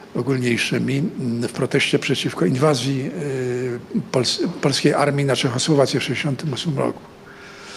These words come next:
Jest jeszcze jeden, y,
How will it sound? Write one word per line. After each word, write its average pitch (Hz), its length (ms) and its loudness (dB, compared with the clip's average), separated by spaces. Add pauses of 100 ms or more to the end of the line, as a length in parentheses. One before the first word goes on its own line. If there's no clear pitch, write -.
(880)
Jest 165 260 4
jeszcze 143 300 4
jeden, 131 360 4
y, 185 360 -2